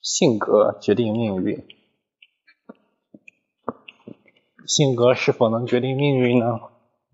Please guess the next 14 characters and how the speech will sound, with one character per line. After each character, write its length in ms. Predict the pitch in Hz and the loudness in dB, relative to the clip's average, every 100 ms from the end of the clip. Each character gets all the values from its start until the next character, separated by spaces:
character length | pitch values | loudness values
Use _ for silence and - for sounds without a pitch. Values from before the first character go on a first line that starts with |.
| _ - - - - _ _ - - - - _ _ _ _ _ - _ _ _ _ _ _ _ _ - | _ -20 -18 -16 -16 _ _ -18 -16 -18 -18 _ _ _ _ _ -20 _ _ _ _ _ _ _ _ -10
嗯， 600 | 120 107 104 107 110 98 92 _ _ _ _ - | -8 -6 -6 -4 -4 -4 -8 _ _ _ _ 0
我 180 | 107 | 2
也 100 | 185 | 4
觉 140 | 123 92 | 2 -4
得 80 | 92 | -4
不 180 | - | -6
能。 280 | 92 92 - _ _ _ _ _ _ _ _ _ - - _ _ _ _ _ _ _ _ _ | -8 -10 -14 _ _ _ _ _ _ _ _ _ -20 -20 _ _ _ _ _ _ _ _ _
OK， 640 | 120 110 - 110 - _ _ | -4 -2 0 -2 -4 _ _
让 120 | 104 | -2
我 60 | 101 | 0
来 140 | 101 | -2
想 280 | - - 104 | -2 -4 -4
一 40 | |
想， 200 | 104 110 | -4 -4